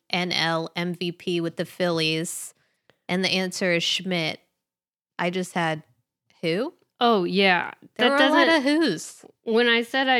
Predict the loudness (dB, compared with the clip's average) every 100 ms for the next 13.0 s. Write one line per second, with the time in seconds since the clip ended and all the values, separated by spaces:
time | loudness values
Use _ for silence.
0 | -2 -4 -2 -2 -6 -14 _ _ _ -20
1 | -12 -8 -8 -10 -20 -6 0 4 4 2
2 | 2 2 4 4 4 2 2 0 -4 -4
3 | -6 -8 -10 -10 -14 _ -6 -2 2 2
4 | 4 2 0 0 0 2 2 2 2 0
5 | 2 0 0 -6 -6 -8 -10 -4 -4 -6
6 | -12 -6 0 2 2 0 0 0 0 -2
7 | -6 -8 -8 -8 -8 -10 -14 _ _ _
8 | 0 0 -2 -8 -8 -10 -12 -2 2 2
9 | -2 -10 0 2 2 4 4 2 0 0
10 | 0 -2 -6 -2 0 2 4 4 2 -2
11 | 0 2 0 0 -2 -2 -4 -2 -2 -2
12 | -8 -8 -8 -8 -8 -8 -4 0 0 0